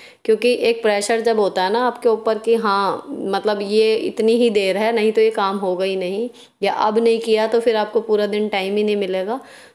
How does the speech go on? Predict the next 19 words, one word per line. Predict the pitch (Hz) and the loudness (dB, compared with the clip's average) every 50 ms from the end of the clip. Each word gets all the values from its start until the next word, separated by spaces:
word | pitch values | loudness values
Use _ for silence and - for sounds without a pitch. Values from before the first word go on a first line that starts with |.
| _ - | _ 2
तो | 247 240 | 2 2
ज़्यादा | 226 233 214 214 208 240 | 4 2 2 2 2 0
अच्छे | 240 233 - - 226 214 | 0 0 -2 -2 -2 0
से | 214 233 | 0 0
हो | 208 202 | 0 2
जाते | 185 185 180 175 - 185 | 0 0 -2 -2 -2 -4
हैं | 190 190 180 | -4 -4 -4
काम। | 185 180 180 196 247 269 - - - _ _ _ _ - | -4 -4 -2 -2 -4 -6 -10 -14 -20 _ _ _ _ -4
और | 180 190 202 202 - - - - 240 - | 0 0 0 0 -2 -6 -10 -14 -14 -4
छुट्टियों | - 226 220 226 - 247 240 247 247 247 | -2 -2 -2 0 0 2 2 4 4 4
में | 247 254 262 285 302 | 2 2 0 0 -2
ये | 285 240 240 247 | 0 2 0 2
शेड्यूल | - 233 208 202 202 214 214 220 220 208 | 2 0 0 2 2 4 4 4 4 2
जो | 214 196 | 2 0
है | 196 214 220 226 233 | 2 0 0 2 2
वो | 247 240 | 2 2
इतना | 226 226 240 214 220 226 | 2 0 0 0 0 0
बिगड़ | 220 202 190 175 196 202 208 | 0 0 -2 0 0 0 0
गया, | 196 196 185 180 180 185 214 | 0 -2 -2 -2 -2 -4 -6